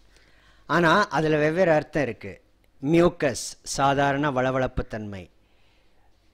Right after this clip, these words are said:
ஃபெல்கம் கொஞ்சம் திக்கானது, ஃப்ளூயிட் அக்யூமுலேஷன் நீர் கோர்த்து இருக்கிறது, அந்த நீர் கோர்த்துருக்குலாம் ரொம்ப திக்கா இருக்கும். ஓகே, so இது மாதிரி இங்கிலீஷ்ல கொஞ்சம் கொஞ்சம் வேற வார்த்தைகள் உண்டு. So அத்தனையும் வெளியில வர்றதுக்கு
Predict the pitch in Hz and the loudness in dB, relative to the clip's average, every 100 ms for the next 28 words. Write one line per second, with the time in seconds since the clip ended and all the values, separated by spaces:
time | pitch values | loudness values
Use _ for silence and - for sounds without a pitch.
0 | _ _ _ _ _ - - 180 170 180 | _ _ _ _ _ -16 -2 4 4 4
1 | 143 131 101 - - 143 139 135 156 - | 2 -2 -4 -14 -10 -4 -4 -2 -4 -2
2 | 147 135 120 101 92 _ - 185 190 170 | -2 -2 -2 -10 -16 _ -6 2 4 4
3 | 147 - 139 131 123 - 101 127 180 175 | 2 0 -6 -6 -8 -8 -8 -4 -2 -2
4 | 139 131 120 113 117 104 104 - _ _ | -6 -6 -8 -10 -10 -12 -14 -18 _ _
5 | _ _ _ 151 139 143 175 185 175 165 | _ _ _ -6 -2 0 0 0 -2 -4
6 | 147 165 165 143 147 170 - - 151 - | -4 -2 0 0 0 0 -2 -8 -10 -6
7 | 127 107 101 - _ - 156 156 - _ | -6 -8 -14 -20 _ -8 -6 -8 -16 _
8 | _ - 208 196 202 196 202 180 202 - | _ -4 2 4 4 4 4 2 0 -2
9 | 175 160 151 151 143 143 139 147 143 131 | -4 -2 -2 -2 -2 -2 -2 0 0 0
10 | 131 131 117 117 113 107 - 180 175 - | -2 -4 -8 -8 -8 -6 2 2 2 2
11 | 247 240 180 202 - - - - 180 220 | 2 4 2 -2 -6 -18 -20 -4 0 4
12 | 262 240 180 165 170 151 147 | 4 4 4 2 0 -2 -2